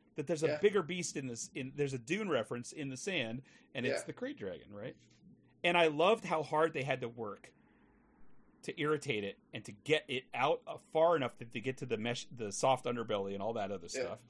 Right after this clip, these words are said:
Speaker 1: I love that he blew it up from within, 'cause we've seen that as a, as a trope
Speaker 2: Yeah.
Speaker 1: before. And, I mean, it was so very much a, a, a Dune sandworm, but, um,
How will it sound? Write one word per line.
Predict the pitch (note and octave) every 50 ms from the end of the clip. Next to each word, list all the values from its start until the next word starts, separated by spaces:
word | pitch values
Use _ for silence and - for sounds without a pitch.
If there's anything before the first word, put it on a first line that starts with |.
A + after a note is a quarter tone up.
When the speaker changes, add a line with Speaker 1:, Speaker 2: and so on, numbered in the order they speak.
| - - - - - - -
Speaker 1:
I | - B2+
love | C3+ C3+ D3+ F3 F3
that | G#3+ F#3
he | E3+
blew | C#3 C3 C#3 C3+ D3 D3
it | C3+
up | C3+ - -
from | - C3+ C3
within, | A#2+ A#2 A2+ A2+ G#2 G#2+ B2 C3
'cause | - C3 -
we've | A#2 A2 A2+ A2+
seen | - - A2+ G#2+ G2+
that | G2 G2 G2 G2
as | F#2+ -
a, | G#2+ F#2+ F#2+ G2 - - - - -
as | - A2 G#2+
a | G#2+
trope | - - A#2+ A2+ A#2
Speaker 2:
Yeah. | A#2 -
Speaker 1:
before. | - - A#2 G2+ F#2+ G2 A#2 - - - _ - - - - - _ _ _ -
And, | F3 F3 F#3 -
I | - G3 F#3+
mean, | F#3 F3+ F3 F3 F3+
it | F3 D#3+
was | E3 D3+ -
so | - - - G3+ F#3+ E3+ C#3
very | C3 C#3+ C3+ B2+
much | A#2 A#2 A2+ - -
a, | B2 G#2+ G#2 G2+ - -
a, | G#2+ G#2 A#2 - -
a | -
Dune | G#2 B2 A#2 A2+ A2
sandworm, | A2+ - - C3 A#2 A2+ G#2+ G2+ F2+ F2 F#2 -
but, | G2+ F#2+ - - - - - - - - - _ - _ _ -
um, | - C3 B2+ B2 A#2+ A#2 A2+ B2 C3